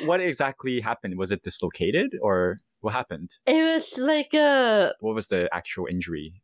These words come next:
Speaker 2: The
Speaker 1: called?
Speaker 2: a-, the actual injury was because I banged my knee really hard. It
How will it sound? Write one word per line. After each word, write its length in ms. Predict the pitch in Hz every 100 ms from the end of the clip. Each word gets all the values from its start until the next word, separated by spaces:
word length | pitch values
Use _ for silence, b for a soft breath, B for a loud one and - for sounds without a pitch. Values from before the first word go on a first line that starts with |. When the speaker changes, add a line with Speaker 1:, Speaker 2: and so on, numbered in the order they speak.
| -
Speaker 2:
The 80 | 208
Speaker 1:
called? 160 | 262
Speaker 2:
a-, 480 | - 214 - _ -
the 180 | 233 254 -
actual 580 | 196 262 - - 311 262
injury 840 | 202 208 - 247 208 165 185 202 170 -
was 540 | 196 202 202 196 -
because 320 | - 196 285
I 220 | 277 185 - _ _ -
banged 360 | 185 208 240 202
my 480 | 202 202 202 185 -
knee 640 | 185 214 226 220 185 165 165 151
really 380 | 202 302 285 254
hard. 600 | 185 196 196 294 359 359 _ b b b b b b _ -
It 240 | 285 214